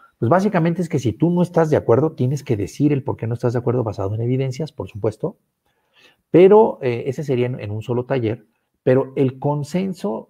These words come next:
más importante es cuando pasas del nivel directivo y lo quieres traducir al nivel gerencial. Y una de las maneras más fáciles de darse cuenta es cuando un director le dice al, al gerente, "Oye, estas son los cómos.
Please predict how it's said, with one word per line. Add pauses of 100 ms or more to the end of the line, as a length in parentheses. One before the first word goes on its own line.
más
importante
es
cuando (240)
pasas (100)
del
nivel
directivo
y
lo
quieres
traducir
al
nivel
gerencial. (1080)
Y
una
de
las
maneras
más
fáciles
de
darse
cuenta
es
cuando
un
director
le
dice
al, (140)
al
gerente,
"Oye,
estas
son
los
cómos.